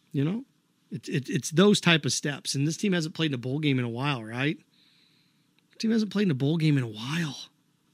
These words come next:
So to get back to a bowl game for Florida State's a big deal. Now, uh, uh, is it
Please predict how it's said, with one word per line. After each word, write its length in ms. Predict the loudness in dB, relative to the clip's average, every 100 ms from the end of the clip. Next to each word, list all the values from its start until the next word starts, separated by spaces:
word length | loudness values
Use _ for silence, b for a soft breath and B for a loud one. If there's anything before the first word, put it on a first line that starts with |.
| _
So 160 | -2 0
to 60 |
get 220 | 4 2
back 200 | 2 0
to 140 | 0 -4
a 40 |
bowl 320 | -2 -4 -4
game 260 | -2 0 -2
for 120 | -4
Florida 340 | -6 -4 -4 -4
State's 300 | -2 -2 -4
a 40 |
big 260 | -4 -4 -2
deal. 360 | -4 -2 -6 -10 _ _ _ _ _ _
Now, 200 | -6 -4
uh, 40 | -2
uh, 240 | -2 0
is 220 | -2 -2 -2
it 200 | -2